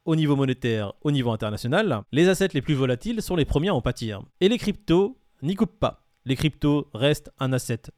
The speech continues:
volatile, et mon sentiment est que la première des liquidités qui va être retirée du marché seront les liquidités des crypto-monnaies.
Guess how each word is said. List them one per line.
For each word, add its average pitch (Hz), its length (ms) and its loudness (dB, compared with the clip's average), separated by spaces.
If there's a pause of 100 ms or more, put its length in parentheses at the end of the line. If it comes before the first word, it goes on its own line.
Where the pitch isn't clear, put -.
(120)
volatile, 233 680 0 (120)
et 117 80 -4
mon 208 160 2
sentiment 180 420 0
est 151 100 2
que 214 320 2
la 120 120 -2
première 185 320 0
des 147 80 2
liquidités 143 480 0
qui 131 160 -6
va 120 140 0
être 123 200 -4
retirée 147 680 2 (360)
du 170 120 2
marché 165 480 0 (440)
seront 170 460 -2
les 123 140 -2
liquidités 131 480 -2
des 214 80 -2
crypto-monnaies. 185 460 2